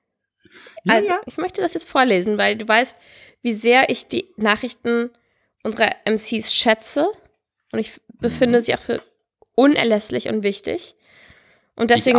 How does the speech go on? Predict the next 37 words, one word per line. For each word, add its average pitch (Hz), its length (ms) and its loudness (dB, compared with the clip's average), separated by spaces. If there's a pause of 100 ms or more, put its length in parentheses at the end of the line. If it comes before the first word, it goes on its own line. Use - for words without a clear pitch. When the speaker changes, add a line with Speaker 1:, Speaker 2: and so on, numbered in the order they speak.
Speaker 1:
auch. - 20 6
Speaker 2:
möchte 214 260 2
ich 254 120 -2
die 233 100 -4
jetzt 226 220 -2
vorlesen. - 840 -2 (160)
Und 220 140 0
dies, 214 160 -8
diesmal 254 400 2
ausnahmsweise 220 500 0
nur 220 80 2
an 208 140 2
mich 180 180 -2
gerichtet. - 560 -10 (1160)
Speaker 1:
Macht - 220 -14
Speaker 2:
Nicht 202 260 4
Speaker 1:
ja - 80 2
Speaker 2:
an 220 60 4
Speaker 1:
nix. 226 120 0
Speaker 2:
dich. - 380 -8
Es 214 160 -4
ist, - 300 -16
ähm, 190 440 -4
Speaker 1:
Ja, 98 240 2
ist 101 220 -4
ja 104 180 0
okay. 101 300 -8
Speaker 2:
ein 104 220 2
junger 196 200 0
Speaker 1:
Wahrscheinlich 190 200 4
Speaker 2:
Mann 196 120 4
Speaker 1:
geht's 262 120 2
Speaker 2:
hat 285 40 0
Speaker 1:
um - 60 -4
deine 294 120 -2
Speaker 2:
geschrieben. 269 500 0
Speaker 1:
Belga. - 280 -4